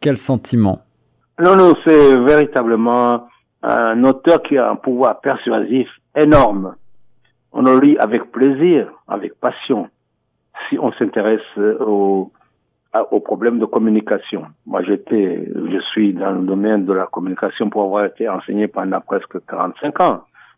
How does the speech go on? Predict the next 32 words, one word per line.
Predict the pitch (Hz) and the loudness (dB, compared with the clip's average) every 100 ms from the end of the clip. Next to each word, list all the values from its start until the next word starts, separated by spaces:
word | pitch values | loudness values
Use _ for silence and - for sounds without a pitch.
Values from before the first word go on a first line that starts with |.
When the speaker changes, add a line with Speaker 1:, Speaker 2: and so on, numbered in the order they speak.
| - | -16
Speaker 2:
Donc, | 98 - - | -16 -16 -18
j'ai | 95 107 | -6 -2
été | 104 - | -2 -2
interpellé. | 120 104 117 - 104 90 76 - _ _ _ _ _ _ - | -6 -4 -6 -8 -10 -10 -10 -14 _ _ _ _ _ _ -10
Speaker 1:
Et, | 101 95 90 95 | -4 0 0 0
et | 95 | -2
la, | 95 | -2
et | 95 98 | -2 -2
la | 92 | -4
question | 90 - 104 - - 131 127 | -4 -4 -4 -4 -2 0 2
aujourd'hui, | 101 104 101 113 127 123 | 0 0 0 2 2 2
euh, | 110 | 0
de | 92 95 90 - - _ | 0 0 -2 -6 -20 _
savoir | - 110 110 | -4 -2 -2
si | - | -2
on | 110 | -2
a | 104 | -2
trop | 104 - 185 | -2 -2 0
d'informations, | 170 139 139 135 127 - 160 165 | 0 -2 -2 -2 -2 -2 0 0
si | 147 127 | 0 0
on | |
ne | 107 | -2
croule | - 156 139 | -2 0 0
pas | - 147 143 | 0 0 0
sous | - | -2
les | 120 110 | -2 0
informations | 107 110 107 101 127 | -2 -2 -2 -2 -2
contradictoires, | 107 110 - 104 104 101 - 135 147 127 | -2 -4 -4 -4 -4 -4 -4 0 2 0
est-ce | - | -2
qu'on | 117 110 101 | -2 0 0
va | 101 | -2
arriver | 92 104 101 110 135 | -2 -2 -4 -2 -4